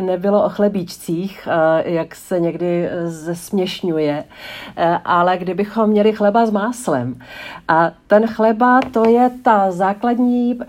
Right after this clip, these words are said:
profesionální schopnost zvládnout ty agendy.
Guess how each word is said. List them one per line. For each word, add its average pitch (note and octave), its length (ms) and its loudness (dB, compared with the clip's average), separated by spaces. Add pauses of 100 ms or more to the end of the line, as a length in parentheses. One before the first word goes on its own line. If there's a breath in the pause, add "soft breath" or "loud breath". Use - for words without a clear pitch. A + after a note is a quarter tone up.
(120)
profesionální G#3 1120 2
schopnost F3+ 880 -6
zvládnout F#3+ 680 -2
ty - 140 -2
agendy. D#3 560 -2